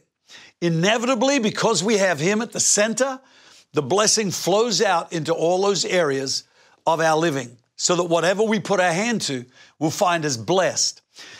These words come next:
The, the essence of blessing is that with, with, with a little effort and with inadequacies in our own life and with shortcomings in ourselves, we can still step out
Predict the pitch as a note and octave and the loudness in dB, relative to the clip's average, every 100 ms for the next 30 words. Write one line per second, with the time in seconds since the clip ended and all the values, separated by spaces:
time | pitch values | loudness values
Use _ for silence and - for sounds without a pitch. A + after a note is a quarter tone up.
0 | - C#3+ F#3 F#3 F#3 G3+ - - D4+ E4 | -6 -4 -4 -2 -4 -2 0 0 0 0
1 | - G3+ A#2 E3+ G#3 G#3 - D#3+ - _ | 0 -2 -4 -2 0 2 0 -4 -12 _
2 | _ - - _ G#3 E3 E3+ F#3+ F3+ - | _ -20 -20 _ -2 0 2 0 0 -6
3 | _ _ _ _ _ _ _ _ - D#3 | _ _ _ _ _ _ _ _ -4 0
4 | F#3 C3+ - _ _ _ - E3+ E3 C3+ | 0 0 -12 _ _ _ -2 -2 -2 -8
5 | _ D3+ D#3 B2 - - D#3+ D3+ F#3+ D#4 | _ -2 -2 -4 -14 -4 -2 2 2 2
6 | E4 G3 C#3 - - _ F3 F3 E3+ C3 | 2 0 -2 -4 -14 _ -4 0 0 -2
7 | - _ B3 C4+ C4 B3+ - F3+ - - | -10 _ -2 0 0 0 -2 -2 -2 0
8 | D#3+ F3+ F#3+ D3+ F3+ F3+ E3+ D#3+ A#2+ - | -2 -2 -2 -2 -2 0 0 0 -2 -8
9 | - - - - F#3 F3+ F3 D3 - - | -20 -20 -14 -4 0 2 0 0 0 2
10 | C#4 C#4+ - G#3+ F3 D3 B2 - F#3 F3 | 2 0 -2 -2 0 -2 -4 -6 -2 -2
11 | D#3+ - D3+ - - - - _ F#3+ D4 | 0 2 0 -2 -12 -20 -20 _ -2 0
12 | D4 G3 - - G3 C4 C4+ - C4 A3+ | 0 0 0 0 0 0 2 0 0 -2
13 | G3+ D3+ B2+ - | 0 0 -2 -6